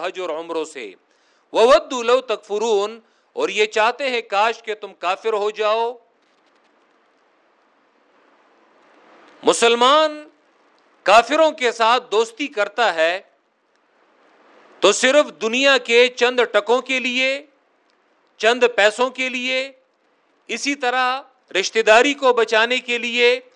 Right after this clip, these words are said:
اولاد کے لیے۔ حضرت حاتب ابن ابی بلتع نے مکہ میں ان کے بیوی بچے تھے، رشتہ دار تھے، تو انہوں نے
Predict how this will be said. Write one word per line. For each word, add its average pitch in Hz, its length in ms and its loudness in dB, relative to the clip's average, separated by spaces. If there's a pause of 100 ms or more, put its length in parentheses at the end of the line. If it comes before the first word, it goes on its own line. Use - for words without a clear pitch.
اولاد 220 540 4
کے 247 140 -6
لیے۔ 254 380 -6 (1160)
حضرت 202 340 2 (120)
حاتب 247 340 2
ابن 277 180 -6
ابی 233 240 2
بلتع 208 540 0
نے 180 180 -6 (1080)
مکہ 226 440 2
میں 262 380 -2 (840)
ان 262 200 -2
کے 208 240 -4 (520)
بیوی 247 280 -4
بچے 226 380 -2
تھے، 180 220 -12 (160)
رشتہ 196 260 -8
دار 226 300 0
تھے، 147 300 -12 (1300)
تو 190 240 2
انہوں 294 220 4
نے 269 360 -2